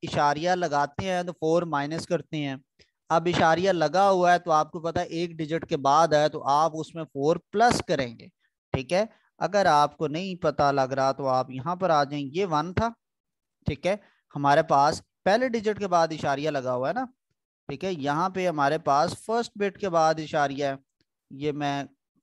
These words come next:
color कर देता हूँ इसको, ये वाला First bit के बाद इशारिया है, तो first bit के बाद मतलब एक answer आया था और ये तो access नोटेशन में वन है, Actual में ये कितना होता है,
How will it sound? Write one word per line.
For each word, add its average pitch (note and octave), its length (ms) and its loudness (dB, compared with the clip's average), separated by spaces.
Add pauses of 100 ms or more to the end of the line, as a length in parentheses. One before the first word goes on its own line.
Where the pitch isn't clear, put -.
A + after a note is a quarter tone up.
color D3+ 240 -2
कर C#3+ 200 -4
देता B2+ 280 -6
हूँ C3 80 -6
इसको, B2+ 260 -12
ये C#3+ 240 -4
वाला B2+ 320 0 (560)
First A3+ 320 0
bit G3 240 0
के G3 120 -4
बाद E3 260 4
इशारिया C#3 560 0
है, C3 100 -4 (320)
तो D3+ 60 -6
first G3+ 480 0
bit F#3 220 -2
के G3 140 -4
बाद E3+ 280 2
मतलब F3 300 -4
एक F3+ 260 -2
answer D#3 360 0
आया C#3 280 0
था E3 160 -4
और F#3 180 -4 (120)
ये D#3 160 -6
तो G3+ 120 -2
access A#3+ 380 -2
नोटेशन F#3+ 380 -2
में F3 140 -4
वन D3 260 -2
है, D3 140 -6 (420)
Actual A3 400 4
में A3 100 -4
ये G#3+ 160 -2
कितना F#3+ 340 -4
होता E3 320 2
है, E3 80 -2